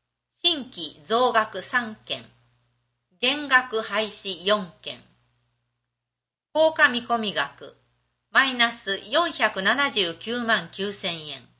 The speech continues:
下水道使用料の改定。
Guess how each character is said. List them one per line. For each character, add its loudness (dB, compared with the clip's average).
下 2
水 0
道 4
使 0
用 2
料 0
の -4
改 -8
定。 -6